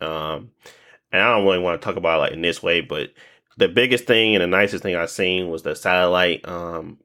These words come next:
text for emergencies when you don't have a signal. You can literally use it as a satellite phone and, like, get a s-, get, use, send a text off the satellite. That's amazing. Like, that is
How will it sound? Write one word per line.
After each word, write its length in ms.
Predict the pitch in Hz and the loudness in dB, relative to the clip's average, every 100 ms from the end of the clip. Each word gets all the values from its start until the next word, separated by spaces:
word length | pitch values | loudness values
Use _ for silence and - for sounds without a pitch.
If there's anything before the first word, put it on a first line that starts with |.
| _ - | _ -12
text 480 | - 107 - - - _ 135 | 0 0 0 -12 -20 _ -16
for 200 | - 95 | 0 2
emergencies 580 | 87 92 95 107 107 101 | 4 2 2 2 2 0
when 80 | 90 | 0
you 100 | 85 | 0
don't 200 | 87 90 | 0 2
have 180 | 82 82 | 0 -2
a 20 | |
signal. 440 | - 92 104 110 - | -2 0 0 -2 -4
You 100 | 90 | -8
can 160 | 82 | -2
literally 480 | 90 90 87 82 - | 0 0 -2 -6 -10
use 360 | 80 90 101 95 | -12 -6 -4 -2
it 100 | - | -2
as 160 | 85 | -4
a 80 | 78 | -8
satellite 480 | 76 82 95 107 98 | -4 -2 2 0 2
phone 340 | 147 135 135 - - - - | 2 2 0 -8 -20 -20 -4
and, 120 | 90 | 0
like, 240 | 92 87 - - | 2 0 -2 -16
get 180 | - 104 | -2 2
a 40 | 101 | 2
s-, 200 | - - | -2 -2
get, 240 | 101 - - | 0 0 -8
use, 400 | 92 95 98 - - | -4 -2 -2 -4 -4
send 180 | - 107 | 0 0
a 40 | |
text 380 | - 107 95 - - 87 | 2 -2 -2 -10 -8 -2
off 220 | 104 - | -2 -2
the 80 | - | -12
satellite. 600 | - 90 113 143 139 - _ _ _ | -6 -2 0 2 0 -6 _ _ _
That's 400 | - 117 120 - | -2 2 2 2
amazing. 540 | 95 90 82 71 - - | -2 0 0 -2 -18 -20
Like, 260 | 78 82 - | -10 -8 -4
that 240 | 98 98 | 0 2
is 220 | 95 90 | 2 -2